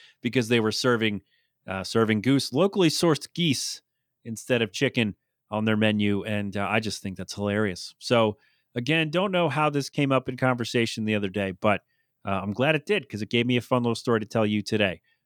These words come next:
All right, uh, we j-, actually just got this. No, we have two more things, right? Yeah, one more, uh, little entertainment thing we're gonna wrap with. And, yeah, just this one quick fan mail thing that I got right before we started recording,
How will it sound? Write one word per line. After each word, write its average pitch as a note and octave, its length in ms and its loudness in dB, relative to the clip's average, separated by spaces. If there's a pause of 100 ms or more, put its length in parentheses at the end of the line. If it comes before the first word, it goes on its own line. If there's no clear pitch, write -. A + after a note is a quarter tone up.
All C#3 100 0
right, A2 220 0 (100)
uh, B2+ 280 4
we D3 120 2
j-, G3+ 120 0
actually A#3 220 0
just D#3 300 -2
got D3 300 0
this. - 520 -2 (340)
No, B2+ 140 2
we A2 120 2
have B2+ 220 0 (100)
two F3+ 120 0
more A#2 140 2
things, D#2 260 -16
right? C#3 160 0
Yeah, D3+ 260 0 (360)
one F#3+ 160 0
more, F3+ 380 0
uh, A2+ 440 2 (460)
little D3 180 2
entertainment C#3 460 0
thing C3+ 120 0
we're B2+ 80 2
gonna B2 120 2
wrap B2 260 0
with. A2+ 320 0 (520)
And, G#2+ 760 0 (680)
yeah, A#2 180 0
just A#2 220 -4
this C3+ 200 0
one B2+ 300 -2
quick - 260 -6
fan A#2 280 0
mail A2 140 2
thing A2+ 180 -4
that G#2 80 0
I G2+ 60 4
got G2 260 0
right D3+ 160 0
before E3 260 0
we C#3 100 0
started C3 280 0
recording, A2 540 0